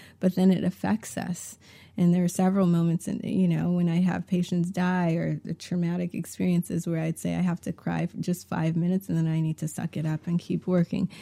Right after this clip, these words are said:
In this case, there was a great outcome, but I was so happy to be next to, um, a woman who I, I valued very much, uh, Doctor Nichols, uh, because she, we were able to get through so many difficult cases together.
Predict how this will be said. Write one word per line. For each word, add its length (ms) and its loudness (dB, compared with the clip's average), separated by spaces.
In 160 12
this 240 10
case, 320 6
there 120 8
was 160 6
a 60 6
great 400 6
outcome, 560 4
but 120 2
I 100 4
was 100 4
so 220 4
happy 540 0
to 200 0
be 240 2
next 460 -2
to, 340 0
um, 400 4
a 80 4
woman 380 6
who 140 6
I, 300 2
I 140 4
valued 480 4
very 320 4
much, 400 0
uh, 140 0
Doctor 380 0
Nichols, 800 4
uh, 240 0
because 380 4
she, 600 4
we 180 8
were 80 10
able 220 8
to 80 8
get 180 2
through 140 2
so 180 4
many 220 8
difficult 480 0
cases 480 0
together. 680 -2